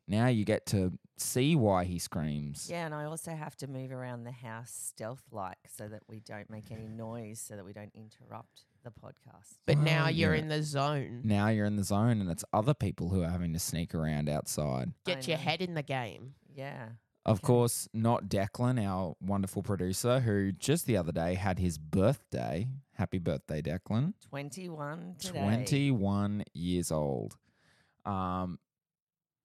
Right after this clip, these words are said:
Speaker 1: so, yes, of course, Declan's not the one sneaking around, but, you know, other people, just random people who enter our home, you know, hopefully they'd be being stealthy anyway, but, you know, just in case.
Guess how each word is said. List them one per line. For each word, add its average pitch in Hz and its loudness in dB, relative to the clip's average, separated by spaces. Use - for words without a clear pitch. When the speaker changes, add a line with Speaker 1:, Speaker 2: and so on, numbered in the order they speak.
Speaker 1:
so, - 0
yes, 101 2
of 104 -2
course, 117 0
Declan's 113 2
not 98 0
the 87 0
one 90 0
sneaking 85 -2
around, 85 -2
but, 87 2
you 120 0
know, 85 0
other 113 2
people, 101 2
just 123 2
random 98 2
people 95 0
who 92 4
enter 90 0
our 85 2
home, 80 -4
you 92 -6
know, 92 0
hopefully 107 2
they'd 85 0
be 92 -2
being 82 -4
stealthy 85 -2
anyway, 82 -4
but, - -4
you 98 0
know, 80 0
just - -2
in 85 -4
case. 78 -2